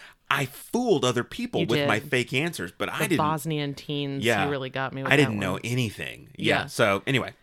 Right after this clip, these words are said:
Speaker 1: yeah.
Speaker 2: We,
Speaker 1: Psych.
Speaker 2: I highly recommend Psych. And yeah, you don't have to play it over Zoom. We were just playing it over Zoom because,
Speaker 1: Uh-huh.
Speaker 2: um, we can't hang out together. Um, but it's really, really fun. Pay to get rid of the ads. Just do it. Bite your, just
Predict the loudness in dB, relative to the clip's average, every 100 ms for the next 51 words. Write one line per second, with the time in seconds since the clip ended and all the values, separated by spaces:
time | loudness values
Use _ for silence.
0 | _ -2 2 2 2 -2 -6 4 6 6
1 | 2 0 0 2 2 0 -2 -2 -4 -4
2 | -4 -4 -4 -2 0 2 2 2 2 0
3 | -2 -4 -2 -4 -4 -4 -4 -10 -12 -4
4 | -2 -2 -2 -2 -2 -4 -4 -4 -4 -6
5 | -6 -6 -4 -4 -4 -6 -6 -6 -8 -10
6 | -14 -8 -8 -8 -10 -4 -4 -4 -6 -6
7 | -8 -14 -20 -10 0 4 4 2 0 -4
8 | -6 0 2 2 -2 _ -2 0 0 -8
9 | -14 -6 -4 0 2 2 2 0 0 0
10 | -2 -6 -16 -20 _ _ _ _ -14 -4
11 | 0 2 0 -4 -6 -4 -2 -2 -2 -4
12 | -4 -8 -10 -8 -8 -4 -4 -4 -6 _
13 | -4 0 0 -2 _ -8 -6 -6 -12 -6